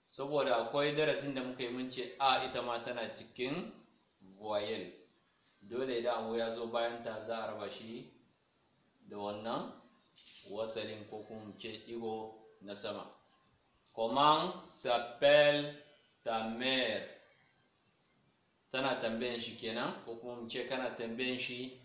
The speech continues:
c'est la même chose. Comment s'appelle ta mère? Yaya ake kiran mahaifiyarka?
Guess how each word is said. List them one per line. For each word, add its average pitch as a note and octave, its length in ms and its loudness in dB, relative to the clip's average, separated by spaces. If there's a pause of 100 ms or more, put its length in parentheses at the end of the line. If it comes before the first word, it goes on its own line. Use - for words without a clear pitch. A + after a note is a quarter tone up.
(380)
c'est - 280 -8
la G#2 140 -2
même C#3 240 -4
chose. - 560 -2 (920)
Comment D3+ 640 4 (200)
s'appelle C#3+ 920 2 (500)
ta A2 240 -2
mère? B2+ 560 0 (680)
Yaya A2 520 0
ake C3+ 380 -2
kiran C3+ 500 0 (240)
mahaifiyarka? A2+ 1040 -4